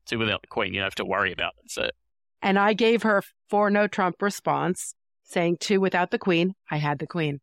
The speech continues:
Speaker 1: Yeah. I think a lot of bridge should be boiled down to, in terms of conventions at least, making sure that something is easy to remember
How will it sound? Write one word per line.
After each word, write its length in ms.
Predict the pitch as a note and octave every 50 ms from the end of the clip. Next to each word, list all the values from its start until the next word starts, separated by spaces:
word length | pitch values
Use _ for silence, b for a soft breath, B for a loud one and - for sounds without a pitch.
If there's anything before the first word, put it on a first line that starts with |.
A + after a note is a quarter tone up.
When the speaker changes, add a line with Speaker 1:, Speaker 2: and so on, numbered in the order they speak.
| _ _ _ _ _ _ _
Speaker 1:
Yeah. 280 | C3+ C3+ C3 B2 A#2+ - - _ _ _ _ _ _ _ _ _ _ -
I 100 | - C#3
think 280 | - F#3+ F#3 C#3+ - - _ _ _
a 100 | - C3+
lot 160 | C3+ D3 D#3
of 160 | D#3+ D#3 -
bridge 240 | _ A#2+ A2+ G#2+ G2+
should 220 | - - A#2 G2+ -
be 400 | A2 - - G#2+ G#2 G2+ G2 - -
boiled 260 | G#2+ A2 G#2+ G#2+ F#2+
down 220 | - G#2 G2 G2 -
to, 280 | - G#2 G2+ G2 F2 - - - _ _ _ _ _
in 80 | - A#2+
terms 180 | - C#3 B2 A#2+
of 60 | A#2+
conventions 560 | - A2 F#2+ A2 A2 - - A2 G2+ G2 -
at 100 | - -
least, 320 | E2 F2+ F2 - - - - _ _ _ _ -
making 400 | B2 A#2+ A#2 A#2+ - - B2+ A2+
sure 300 | - - A#2+ A2+ A2+ G#2+
that 160 | G#2 - -
something 320 | - A#2 G#2 - G#2+ G2
is 140 | F2+ F#2+ - - -
easy 220 | B2+ C3 B2 B2
to 100 | B2 A#2+
remember 580 | A2+ G#2 G#2+ G#2+ G#2 G#2 G2+ G2+ G2+ G2 F#2